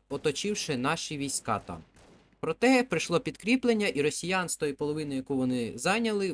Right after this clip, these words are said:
витіснили, і росіянам не вдалося закріпитися, через що росіяни дуже сильно образилися, і двадцять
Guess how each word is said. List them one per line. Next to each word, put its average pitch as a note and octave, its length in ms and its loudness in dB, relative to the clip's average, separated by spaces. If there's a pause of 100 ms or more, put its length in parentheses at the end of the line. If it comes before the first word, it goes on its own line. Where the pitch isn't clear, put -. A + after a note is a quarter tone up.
витіснили, B3 680 2 (380)
і C#3+ 80 0
росіянам G#3 540 2
не F#3 100 -2
вдалося F#3 440 0
закріпитися, A2+ 720 -6 (120)
через F3 240 -4
що B3 180 4
росіяни G3+ 540 -2
дуже E3+ 400 -2
сильно D#3 500 0
образилися, A3+ 800 2 (600)
і F3 80 -4
двадцять F3+ 440 0